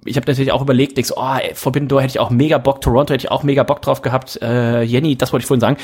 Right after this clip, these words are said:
unsere gute Freundin Jenny wird nämlich vor Ort sein. Und ich hatte auch überlegt, denk so, oh, hätte ich schon Bock.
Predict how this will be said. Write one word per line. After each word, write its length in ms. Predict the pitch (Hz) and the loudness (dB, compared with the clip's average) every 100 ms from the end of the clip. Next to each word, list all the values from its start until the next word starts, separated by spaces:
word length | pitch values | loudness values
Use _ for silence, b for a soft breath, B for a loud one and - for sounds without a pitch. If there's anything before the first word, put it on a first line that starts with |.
| B | B
unsere 140 | 135 120 | -2 2
gute 140 | 147 | 0
Freundin 280 | - 127 113 | 2 0 2
Jenny 280 | 117 185 120 | 2 2 2
wird 200 | 160 - | 2 2
nämlich 220 | 143 131 | 0 0
vor 140 | - | -2
Ort 160 | - - | 0 0
sein. 240 | - 95 | 0 -2
Und 80 | - | -2
ich 100 | 123 | -2
hatte 160 | 175 - | -2 0
auch 120 | 185 | 0
überlegt, 380 | 156 110 143 - | 2 2 2 0
denk 100 | 120 | -4
so, 120 | 85 | -4
oh, 80 | 127 | -2
hätte 180 | 139 127 | -2 -2
ich 80 | |
schon 140 | - 139 | -2 0
Bock. 220 | 156 - | 0 -2